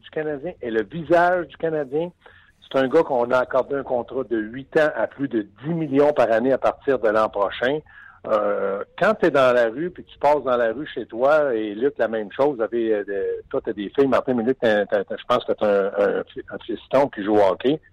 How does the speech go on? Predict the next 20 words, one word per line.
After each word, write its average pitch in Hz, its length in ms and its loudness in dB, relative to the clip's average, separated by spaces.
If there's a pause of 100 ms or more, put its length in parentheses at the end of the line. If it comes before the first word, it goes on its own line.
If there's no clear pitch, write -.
(760)
puis 127 120 -2
qui, 139 140 4 (100)
il 123 120 2
est 120 80 6
gardien 123 380 2
de 98 40 -12
but, 151 280 -4
il 120 140 -16
dit - 200 -20
pas, « 165 180 6 (140)
Ah, 156 60 4
as-tu 165 340 0
vu 220 60 0
l'arrêt 214 260 4
de 202 100 -2
Glenn 196 280 -4
Anderson ? » 160 580 -4 (880)
C'est 113 240 -16 (140)
ni, 165 300 -6
euh, 123 280 4